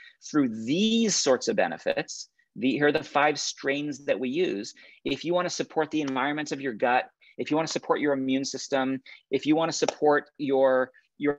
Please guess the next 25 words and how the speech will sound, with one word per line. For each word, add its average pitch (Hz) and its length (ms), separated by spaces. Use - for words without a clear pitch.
digestive 143 600
performance 139 800
in 127 100
terms 127 260
of 117 80
not 123 260
getting 123 160
constipated, 120 640
not 110 180
having 117 180
diarrhea, 113 600
if - 160
you 156 100
wanna 160 180
support - 540
your 143 160
mineral 175 380
absorption, 147 840
if - 160
you 165 100
wanna 165 220
support 156 540
your 143 480
cholesterol 190 440
metabolism, 156 920